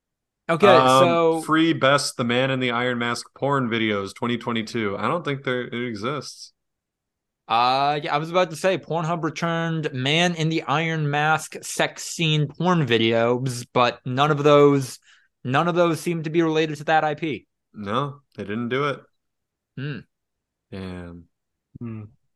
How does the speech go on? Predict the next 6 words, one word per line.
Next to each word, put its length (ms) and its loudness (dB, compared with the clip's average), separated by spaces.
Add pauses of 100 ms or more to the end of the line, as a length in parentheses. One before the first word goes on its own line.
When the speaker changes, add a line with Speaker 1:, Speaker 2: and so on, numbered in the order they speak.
(1500)
Speaker 1:
No, 320 -2 (440)
nothing. 360 -10 (1160)
Oh, 180 2
what? 280 4
Uh, 760 0 (460)
huh. 240 0